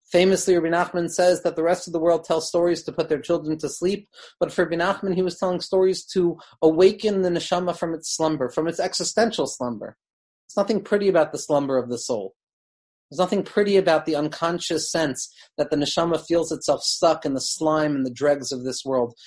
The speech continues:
at the bottom of the barrel, that place that only Rabbi Nachman was willing to look.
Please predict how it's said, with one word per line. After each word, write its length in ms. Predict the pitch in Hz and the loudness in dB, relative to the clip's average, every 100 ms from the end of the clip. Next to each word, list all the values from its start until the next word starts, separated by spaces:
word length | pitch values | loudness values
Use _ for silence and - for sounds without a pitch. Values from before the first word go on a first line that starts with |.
| - | -10
at 100 | 135 | -4
the 60 | - | -2
bottom 400 | - 147 151 151 | 2 2 4 2
of 140 | 131 | 0
the 60 | 131 | 0
barrel, 460 | 135 131 117 101 _ _ _ _ | 0 2 -2 -6 _ _ _ _
that 160 | 147 147 | -2 0
place 200 | 165 151 | 2 2
that 120 | 147 | 0
only 220 | 135 160 151 | 0 2 2
Rabbi 140 | 143 | 2
Nachman 400 | 143 139 - 131 | 0 -2 -4 -6
was 160 | 117 123 | -6 -6
willing 240 | 117 117 | -6 -6
to 60 | 120 | -6
look. 220 | 110 107 | -8 -8